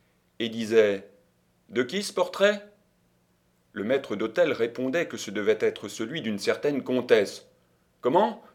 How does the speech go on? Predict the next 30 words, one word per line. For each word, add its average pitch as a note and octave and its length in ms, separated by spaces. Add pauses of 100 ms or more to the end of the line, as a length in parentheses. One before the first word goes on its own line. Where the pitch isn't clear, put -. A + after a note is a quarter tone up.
De C#3+ 120
qui ? A#3+ 320 (460)
Pourquoi D#3 260
ne D#3 60
le D3+ 80
sais-tu D3+ 320
pas ? C#3+ 420 (180)
Et D#3+ 80
pourquoi D#3+ 320
louche-t-elle ? » C3 720 (800)
Le G2 120
maître G#2+ 360
d'hôtel G#2 400
ne F#2+ 60
savait G#2+ 300
que A2+ 100
dire. « G2 400 (500)
Sot », - 600
dit G#2+ 200
la G#2 100
babouchka G#2 540
en G2 120
russe. G2 480 (800)
Enfin, F#3 400 (520)
la A2+ 140
babouchka D#3 500
concentra C3+ 580
toute F#3 240
son A#2+ 220
attention C#3 600